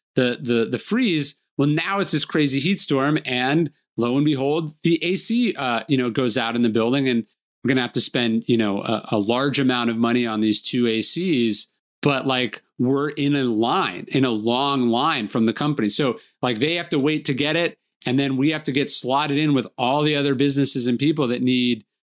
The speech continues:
air conditioners, most of which, you know, probably weren't super well maintained during the pandemic, and then to go through this freeze. So that, that's what, like, right now, today, uh, we were trying to figure out how to get this, this A C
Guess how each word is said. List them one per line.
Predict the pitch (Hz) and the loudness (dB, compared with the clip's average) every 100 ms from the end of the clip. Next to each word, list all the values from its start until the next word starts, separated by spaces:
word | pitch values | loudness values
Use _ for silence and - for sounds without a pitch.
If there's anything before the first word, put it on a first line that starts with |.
| _ - | _ -4
air | 165 202 | -2 0
conditioners, | 156 143 - 151 147 - 165 | 2 2 0 0 -2 -2 0
most | 139 170 170 | 2 2 -2
of | 139 | 0
which, | 151 - | 0 0
you | 147 | 0
know, | 139 123 - | 0 0 -4
probably | - 135 147 139 135 | -4 -4 0 0 2
weren't | 135 143 - | 2 -2 -2
super | - 160 147 | -2 0 2
well | 131 143 139 | 2 2 0
maintained | 135 127 131 156 156 143 135 _ _ _ _ _ | 0 0 0 0 0 0 -4 _ _ _ _ _
during | 147 151 165 156 | -2 0 2 0
the | 143 | 0
pandemic, | 143 135 131 143 156 143 | 0 0 0 0 0 0
and | 123 | 2
then | 131 | 2
to | 123 | 0
go | 135 131 | -2 0
through | 135 | 0
this | 120 117 | 0 0
freeze. | - 165 165 131 | -2 0 0 0
So | - 135 131 120 - _ _ _ - | -2 0 0 0 -4 _ _ _ -6
that, | 143 - | -4 -2
that's | 143 143 160 | -2 -2 -2
what, | 120 139 147 - | 0 0 0 -2
like, | 131 123 135 - | -2 -2 -4 -2
right | 151 180 127 | 0 0 0
now, | 160 147 131 | -2 -2 0
today, | 139 127 147 110 104 - - | 0 0 0 0 -2 -2 -4
uh, | 123 113 | -2 0
we | 107 127 | 0 0
were | 123 120 117 _ - | 2 0 -4 _ -6
trying | - 135 131 | -2 0 0
to | |
figure | 113 139 123 135 | 0 -2 0 0
out | 139 120 | 0 -4
how | - 131 | -4 -2
to | 127 | 0
get | 123 123 - | 0 -2 0
this, | 120 - - - _ _ | 0 0 -2 -8 _ _
this | 131 - | -2 0
A | 120 | 0
C | 110 - 165 156 - | 0 0 0 0 -2